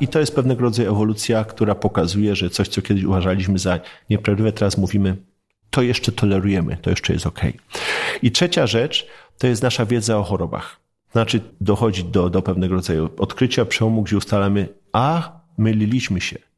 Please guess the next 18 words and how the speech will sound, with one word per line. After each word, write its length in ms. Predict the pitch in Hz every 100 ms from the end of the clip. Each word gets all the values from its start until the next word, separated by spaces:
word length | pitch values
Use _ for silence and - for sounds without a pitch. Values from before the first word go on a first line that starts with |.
| _
Te 120 | -
wartości, 520 | 110 104 - 107 -
one 220 | - 104 101
jednak 380 | 101 107 92
już 220 | 107 104 -
są 180 | 104
niebezpieczne 840 | 95 95 92 - 120 110 - 98 139 - - -
i 60 | 104
będziemy 360 | 107 107 113
bardziej 320 | 95 107 107 101
restrykcyjni. 720 | 98 - 101 - 95 85 -
I 80 | -
kombinacja 520 | - 107 123 143 123
tych 180 | 123 -
trzech 260 | - 131
zjawisk, 420 | 110 107 98 90
jak 160 | 95 -
gdyby, 300 | 92 95 135